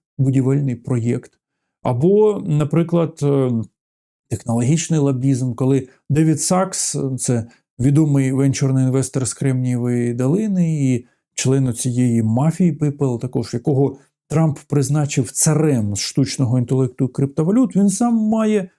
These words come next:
сотні інвестицій в своєму портфелі. І політика, яку він просуває на державній посаді, безпосередньо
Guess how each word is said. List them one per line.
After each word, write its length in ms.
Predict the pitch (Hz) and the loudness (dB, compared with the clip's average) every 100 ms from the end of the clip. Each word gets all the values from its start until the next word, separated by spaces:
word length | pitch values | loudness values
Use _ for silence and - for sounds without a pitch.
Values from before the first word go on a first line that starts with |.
| _ | _
сотні 440 | - 233 233 196 | 0 0 2 2
інвестицій 600 | 190 190 185 - 180 - | 4 2 0 0 0 0
в 80 | 135 | -4
своєму 480 | - 156 156 143 135 _ _ - | -2 -2 0 0 -2 _ _ -6
портфелі. 560 | 139 - 170 123 113 | -4 0 0 0 -2
І 60 | 117 | -2
політика, 560 | 156 202 233 180 175 | 0 2 2 0 0
яку 240 | 143 139 165 | 0 0 0
він 160 | 151 | 0
просуває 600 | 135 139 - 151 143 127 | -2 -4 -4 -2 -2 -2
на 140 | 127 120 | -4 -2
державній 460 | 123 120 135 131 | -2 0 0 0
посаді, 420 | 131 160 - 226 147 | -2 -2 0 0 0
безпосередньо 680 | 143 - 156 202 196 175 | -2 -2 0 0 2 0